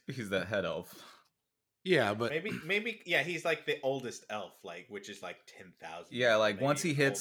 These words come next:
Speaker 3: than
Speaker 1: like,
Speaker 3: that.
Speaker 1: so, like, he's in his growth spurt, right? So, like,
Speaker 2: Oh,
Speaker 1: during
Speaker 2: that's how
Speaker 1: a
Speaker 2: they
Speaker 1: certain
Speaker 2: die?
Speaker 1: ten years, he hits,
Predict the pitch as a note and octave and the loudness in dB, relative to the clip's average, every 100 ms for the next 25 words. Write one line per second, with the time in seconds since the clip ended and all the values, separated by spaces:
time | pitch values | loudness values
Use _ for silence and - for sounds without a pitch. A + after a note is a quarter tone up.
0 | C#3 B2+ A#2 F#2+ - - - A#2+ A2+ G2+ | 4 4 4 0 -10 -4 0 2 2 0
1 | B2+ G#2+ - B2+ A#2 F#2 - G2 G2 - | -6 -10 -6 -4 -2 -4 -2 -2 -2 -4
2 | F2+ D#2+ _ _ _ _ _ - F#2+ F#2 | -4 -4 _ _ _ _ _ -6 0 0
3 | F2+ - F#2+ F#2+ F2+ - C3 C3 C3+ B2 | 0 -2 -2 -2 -4 -8 -2 2 4 6
4 | B2+ C3+ C3+ A#2+ C3+ A#2 A#2 C#3 C3 B2+ | 4 4 6 6 6 6 6 4 4 2
5 | A2+ A2 G#2+ G2 G2+ G2+ - - A2 G#2+ | 2 0 2 2 0 -4 -12 -10 -6 -4
6 | A2 G2 F#2 - | -2 -2 -4 -10